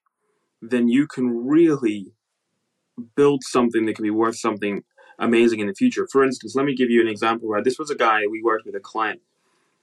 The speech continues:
at Ecom Brokers, and this was quite remarkable, actually. He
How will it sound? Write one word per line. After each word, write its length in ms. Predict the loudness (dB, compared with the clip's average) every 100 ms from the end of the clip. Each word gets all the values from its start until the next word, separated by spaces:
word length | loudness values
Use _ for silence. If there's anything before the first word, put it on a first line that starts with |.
| 0
at 60 |
Ecom 380 | 2 2 0 0
Brokers, 440 | 0 0 0 -4 -6
and 280 | -4 -2 -2 _ _ 0
this 160 | 2
was 160 | 2 0
quite 240 | 0 2
remarkable, 500 | 4 4 0 0 -2
actually. 300 | -2 -6 -8
He 380 | -2 0 0 -2